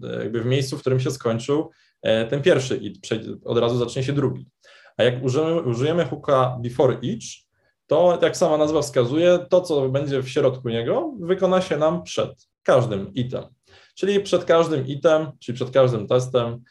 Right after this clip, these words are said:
wejdzie na stronę, zaloguje się, zobaczy, że jestem zalogowany i każdy kod po kolei, e, będzie się wykonywał dalej w każdym icie. Jakby to nam daje taką modułowość.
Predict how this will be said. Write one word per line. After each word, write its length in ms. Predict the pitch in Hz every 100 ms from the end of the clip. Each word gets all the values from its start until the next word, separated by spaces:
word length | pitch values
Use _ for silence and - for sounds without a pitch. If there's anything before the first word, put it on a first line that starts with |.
| _
wejdzie 260 | - 156 147
na 120 | 131
stronę, 600 | 127 147 147 147 143 135
zaloguje 600 | 120 135 139 127 131 131
się, 380 | 127 123 120 117
zobaczy, 360 | 117 120 123 113
że 60 |
jestem 280 | 107 - 107
zalogowany 680 | 101 110 110 131 175 180 180
i 240 | 180 320 -
każdy 420 | 175 156 151 151
kod 300 | 135 135 131
po 100 | 113
kolei, 420 | 113 110 110 117 - _ _ _ -
e, 240 | 110 110
będzie 220 | 110 123
się 120 | 120 -
wykonywał 480 | 117 120 113 113
dalej 280 | 110 104 104
w 40 | -
każdym 340 | 110 113 -
icie. 280 | 92 - -
Jakby 240 | 120 143
to 120 | 165
nam 140 | 175 156
daje 300 | 151 151 156
taką 200 | 147 147
modułowość. 760 | 139 139 131 110 - - -